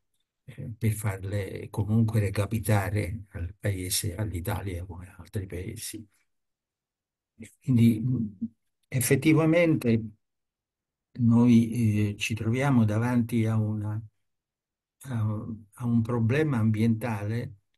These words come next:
che non va affrontato nel senso, mm, diciamo, di sentirsi sconfitti,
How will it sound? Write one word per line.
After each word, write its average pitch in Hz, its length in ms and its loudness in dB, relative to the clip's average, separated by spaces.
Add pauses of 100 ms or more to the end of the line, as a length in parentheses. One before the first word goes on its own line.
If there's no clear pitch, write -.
(180)
che 113 180 0
non 123 220 4
va 165 180 -2
affrontato 117 1080 -4 (160)
nel 107 260 -4
senso, 131 840 0 (240)
mm, 107 240 -4 (420)
diciamo, 117 1400 -6 (440)
di 107 220 -8
sentirsi 117 580 2
sconfitti, 110 1040 0